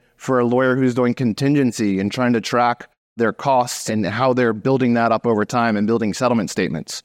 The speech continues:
So when people say, "Which one is the best?" I really feel like we need to dig into the context of best for what? What are we actually trying to solve? So the new way is what I wanna talk about today. And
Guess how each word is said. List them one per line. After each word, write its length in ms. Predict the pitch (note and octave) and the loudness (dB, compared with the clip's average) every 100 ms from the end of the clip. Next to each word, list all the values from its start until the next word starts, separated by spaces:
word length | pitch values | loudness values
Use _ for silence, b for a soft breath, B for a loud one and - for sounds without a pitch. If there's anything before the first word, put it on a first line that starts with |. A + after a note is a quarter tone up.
| _ _ _ - | _ _ _ -6
So 160 | C#3 | -2
when 120 | B2+ B2+ | 0 0
people 220 | F3 E3 | 0 0
say, 160 | D#3+ | 0
"Which 220 | C#3 D#3 D#3+ | 0 0 0
one 100 | D3 | 0
is 140 | A#2+ | 0
the 80 | G#2 | -2
best?" 440 | C3+ C#3+ B2+ - - | 0 2 0 -4 -6
I 40 | A#2+ | -2
really 300 | A#2+ C#3+ C#3+ | 2 2 2
feel 160 | D3 | 2
like 100 | C3+ | 0
we 80 | B2 | 2
need 120 | B2+ | 2
to 80 | A#2 | 2
dig 280 | G2 B2 B2 | 0 0 2
into 360 | C3 B2+ A#2+ G2+ | 2 0 0 -4
the 80 | |
context 720 | F#2+ - A3+ G3 A#2+ A2+ - - | -4 -2 0 0 0 -2 -4 -4
of 340 | A#2 A#2 G2+ _ _ _ _ - | 0 0 -2 _ _ _ _ -8
best 320 | G2+ E3 - | -2 -2 0
for 100 | D#3 | -2
what? 320 | A2+ D3+ A2+ | 2 2 0
What 220 | G2 A#2+ | 0 0
are 60 | D3+ | 2
we 120 | C#3 | 2
actually 260 | B2 - A#2+ | 2 0 -2
trying 160 | A#2+ | -2
to 60 | G#2 | -4
solve? 460 | - C3+ G2 D#2 - _ _ _ _ | 0 2 2 -2 -12 _ _ _ _
So 480 | - C#3+ C#3 C3+ - - | -4 2 2 2 -2 -2
the 140 | C#3 | 0
new 240 | D3+ B3+ | 2 4
way 240 | G#3 B2+ C#3 | 4 4 2
is 180 | C#3 B2 | 2 2
what 140 | C3 | 2
I 20 | |
wanna 200 | C3 C3+ | 2 0
talk 380 | B2+ G#2 A2 - - | 0 0 0 -8 -4
about 300 | G#2+ F2+ - | -2 -2 -2
today. 380 | F3 B3+ F2+ - _ _ _ - | 0 0 -2 -6 _ _ _ -4
And 400 | C3 C3 C3 | 0 2 2